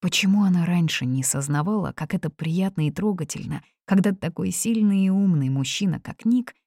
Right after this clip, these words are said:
выключает свет и нежно целует ее в темноте перед тем, как им обоим заснуть?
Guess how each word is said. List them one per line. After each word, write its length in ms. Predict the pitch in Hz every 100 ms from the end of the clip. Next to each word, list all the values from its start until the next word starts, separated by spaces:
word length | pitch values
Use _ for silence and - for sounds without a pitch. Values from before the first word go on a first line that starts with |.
| _ -
выключает 640 | 196 196 202 - 233 160
свет 400 | - - 190 -
и 80 | -
нежно 400 | 139 202 202 185
целует 460 | - 170 220 202 185
ее 240 | 185 190
в 60 | -
темноте 520 | 180 190 185 233 220 _ _ _
перед 260 | 139 135
тем, 200 | - 143
как 200 | 143 135
им 120 | 139 139
обоим 340 | 147 139 131
заснуть? 560 | 147 151 - - -